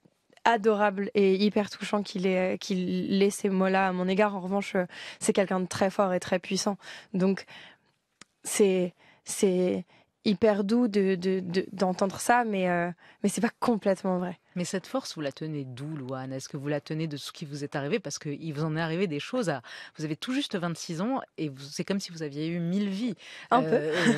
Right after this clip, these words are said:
Speaker 2: vous êtes née à Hénin-Beaumont, je le disais, on vous a... vous avez été révélée à l'âge de seize ans dans The Voice. Ensuite,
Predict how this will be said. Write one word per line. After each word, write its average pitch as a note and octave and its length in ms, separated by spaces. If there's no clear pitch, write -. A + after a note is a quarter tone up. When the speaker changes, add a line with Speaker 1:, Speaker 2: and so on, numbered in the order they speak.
Speaker 2:
vous F3 220
êtes F3 240
née D#3+ 320
à D#3+ 100
Hénin-Beaumont, D3+ 720
je D#3 100
le D3 80
disais, D#3 320
on D#3 100
vous C3+ 220
a... C#3 140
vous D#3+ 100
avez D#3 100
été D#3+ 160
révélée D#3+ 380
à D3 60
l'âge C#3+ 220
de C#3 80
seize D#3 340
ans D#3 140
dans C3 140
The A#2+ 80
Voice. G3 440
Ensuite, D#3 220